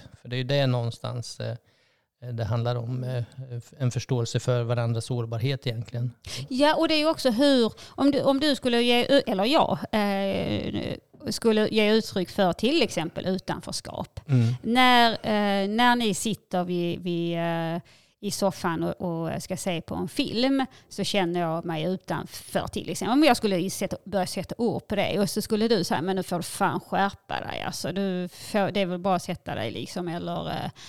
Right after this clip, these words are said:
Speaker 1: Mm.
Speaker 2: eh, "Jag har, jag har bjudit in dig", eller,
Speaker 1: Eller
Speaker 2: eh,
Speaker 1: "Ta för dig själv".
Speaker 2: Ja, precis. Om du skulle
Speaker 1: Alltså, ta ditt ansvar.
Speaker 2: Ja, och, och någonstans, det är du, du är ju vuxen. Om du skulle, om jag öppnar upp och, och liksom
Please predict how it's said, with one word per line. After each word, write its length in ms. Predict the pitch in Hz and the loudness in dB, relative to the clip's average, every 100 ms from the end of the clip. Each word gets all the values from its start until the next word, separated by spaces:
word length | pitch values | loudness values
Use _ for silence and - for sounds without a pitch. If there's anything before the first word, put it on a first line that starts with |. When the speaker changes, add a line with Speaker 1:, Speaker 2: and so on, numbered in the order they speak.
| 131 | -2
Speaker 1:
Mm. 240 | 120 127 | 0 0
Speaker 2:
eh, 340 | 156 185 165 175 | -2 -6 -4 0
"Jag 80 | 202 | 4
har, 260 | 214 196 | 6 6
jag 120 | 208 | 4
har 220 | 202 220 190 | 6 4 4
bjudit 360 | 190 180 180 190 | 2 0 -2 -2
in 260 | 185 170 | -2 -2
dig", 320 | 165 156 156 160 | -2 -4 -2 -4
eller, 440 | 156 160 160 160 | -4 -4 -4 -4
Speaker 1:
Eller 260 | 151 131 170 | -2 0 2
Speaker 2:
eh, 60 | |
Speaker 1:
"Ta 140 | 139 131 | 2 2
för 320 | - 127 123 | 4 2 2
dig 200 | 123 123 | 0 -4
själv". 460 | - - 175 185 220 | -2 -2 -2 -2 2
Speaker 2:
Ja, 180 | 226 185 - | 2 2 -2
precis. 440 | 226 - 208 165 | -4 0 0 0
Om 100 | 226 | 0
du 140 | 233 254 | 4 2
skulle 280 | - 214 190 | 4 2 4
Speaker 1:
Alltså, 140 | - | 2
ta 220 | 120 160 | 2 2
ditt 200 | 196 - | 2 0
ansvar. 680 | 226 147 101 - 117 156 180 - - _ _ | 0 0 -2 -6 -4 -2 -2 -6 -16 _ _
Speaker 2:
Ja, 300 | 277 262 254 - | 6 8 6 0
och, 300 | - 254 240 | 4 6 8
och 340 | 240 233 226 240 | 8 8 8 6
någonstans, 320 | 233 214 220 | 4 4 2
det 60 | 214 | 2
är 80 | |
du, 360 | 208 254 220 202 | 6 6 6 4
du 320 | 196 254 208 | 6 6 6
är 60 | 190 | 2
ju 140 | 202 | 2
vuxen. 720 | 196 220 - - - - 220 226 _ _ _ - | 2 0 -2 -6 -4 -4 -4 -6 _ _ _ -4
Om 140 | 233 | 2
du 140 | 269 | 2
skulle, 320 | - 233 220 214 | 2 2 0 0
om 140 | 240 | 4
jag 220 | 269 254 | 4 6
öppnar 380 | 285 302 294 294 | 2 4 4 4
upp 300 | 359 185 - | 4 0 -2
och, 160 | 202 - | -4 0
och 120 | 208 | -2
liksom 280 | 190 190 | -2 -2